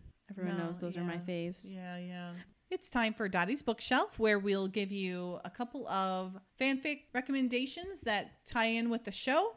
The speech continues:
Speaker 2: And for season two, episode seven, Our Man in Tegernsee, our first recommendation is called Heading Home, Epilogue for Our Man in Tegernsee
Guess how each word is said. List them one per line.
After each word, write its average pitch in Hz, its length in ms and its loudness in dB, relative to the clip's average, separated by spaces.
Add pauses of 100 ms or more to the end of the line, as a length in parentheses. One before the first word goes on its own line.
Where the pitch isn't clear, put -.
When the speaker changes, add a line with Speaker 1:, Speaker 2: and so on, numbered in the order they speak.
(120)
Speaker 2:
And 190 480 2
for 185 560 -2 (140)
season 233 500 0
two, 294 500 0
episode 220 460 -2
seven, 247 400 4
Our 202 160 0
Man 190 320 0
in 185 160 -4
Tegernsee, 294 800 2 (260)
our 220 140 4
first - 520 0 (120)
recommendation 214 1040 0 (300)
is 220 160 4
called 196 320 4
Heading 277 320 6
Home, 208 500 2
Epilogue 185 600 4 (180)
for 220 200 2
Our 180 180 4
Man 175 240 2
in 202 100 2
Tegernsee 175 680 0